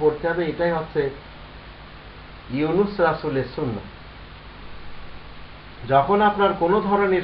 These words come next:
সমস্যা সামনে আসবে, তার সমাধানের জন্য আল্লাহ তাআলার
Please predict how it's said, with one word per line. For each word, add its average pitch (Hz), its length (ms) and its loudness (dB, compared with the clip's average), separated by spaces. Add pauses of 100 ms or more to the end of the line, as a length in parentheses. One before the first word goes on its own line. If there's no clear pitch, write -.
সমস্যা 160 520 2 (580)
সামনে 151 340 4
আসবে, 123 480 2 (400)
তার 127 140 0 (120)
সমাধানের 156 580 0
জন্য 139 180 0
আল্লাহ 131 280 0
তাআলার 139 240 -2